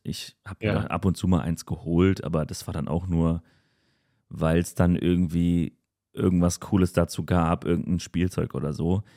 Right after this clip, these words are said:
Speaker 1: Die Taschenbücher waren so, ich hatte keinen Bock auf Lesen. Und jetzt bin ich heute in einem Comicladen gewesen.
Speaker 2: Geil.
Speaker 1: Und, und ich hab mir einen Comic geholt.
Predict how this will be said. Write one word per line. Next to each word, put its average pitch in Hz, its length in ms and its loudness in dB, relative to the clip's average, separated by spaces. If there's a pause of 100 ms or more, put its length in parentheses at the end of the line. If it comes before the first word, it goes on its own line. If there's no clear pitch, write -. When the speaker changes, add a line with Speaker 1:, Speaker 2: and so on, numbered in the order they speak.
(360)
Speaker 1:
Die - 80 -6
Taschenbücher 85 560 -2
waren 80 200 0
so, 80 400 -2 (400)
ich - 180 -8
hatte 82 140 -6
keinen 80 160 -8
Bock 69 160 -8
auf - 160 -10
Lesen. - 300 -10 (1500)
Und 104 140 8
jetzt - 420 0 (960)
bin 110 120 8
ich - 420 0 (360)
heute 226 460 0 (1120)
in 95 500 6
einem 101 240 2
Comicladen 76 640 0
gewesen. 78 480 -2 (680)
Speaker 2:
Geil. 101 360 2
Speaker 1:
Und, 104 80 -12 (140)
und 92 60 2
ich 92 120 0
hab 113 80 0
mir 117 100 4
einen 104 100 2
Comic 110 320 2
geholt. - 400 -6